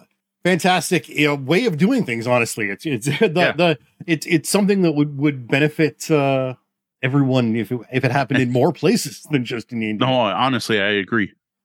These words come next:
Speaker 1: Uh, but that was Tiffin.
Speaker 2: Now, I don't know if, how we didn't discuss how we were gonna talk about this, but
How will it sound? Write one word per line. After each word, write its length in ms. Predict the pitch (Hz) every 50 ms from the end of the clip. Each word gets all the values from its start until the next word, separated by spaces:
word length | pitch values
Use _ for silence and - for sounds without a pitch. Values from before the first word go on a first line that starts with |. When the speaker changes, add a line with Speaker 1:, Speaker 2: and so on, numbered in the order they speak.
| _ -
Speaker 1:
Uh, 240 | 151 139 135 127 120
but 160 | 113 127 131
that 200 | 127 156 226 214
was 380 | 175 165 160 160 170 156 - - _ _ _
Tiffin. 480 | - - 247 - - 127 95 80 - - _ _ _ _ _ _ -
Speaker 2:
Now, 260 | 135 139 139 143 147
I 60 | 160
don't 140 | 202 254 254
know 80 | 233 208
if, 60 | 165
how 240 | 165 151 147 170 160
we 180 | 143 139 135
didn't 340 | 131 113 143 151 151 135 117
discuss 520 | - 127 - - - - 143 135 131 120 -
how 140 | 110 120
we 120 | 127 131 127
were 60 | 120
gonna 180 | 110 113 110 -
talk 320 | - - 117 123 127 -
about 220 | 120 113 104 -
this, 200 | - 101 95 -
but 120 | - -